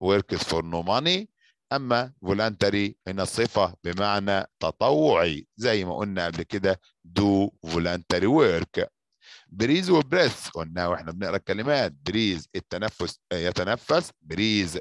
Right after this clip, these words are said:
يتنفس اللي فيها ايه هي الفعل، اما بريث بحذف الاي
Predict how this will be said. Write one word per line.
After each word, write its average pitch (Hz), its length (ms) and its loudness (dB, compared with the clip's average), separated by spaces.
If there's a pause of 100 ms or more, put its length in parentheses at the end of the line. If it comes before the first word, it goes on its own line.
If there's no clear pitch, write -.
يتنفس 98 680 -2
اللي 80 240 -10
فيها 80 520 -8 (120)
ايه 135 360 2
هي 87 180 -2
الفعل، 165 560 0 (460)
اما 165 200 0
بريث 117 540 2 (140)
بحذف 107 560 -4
الاي 104 540 -2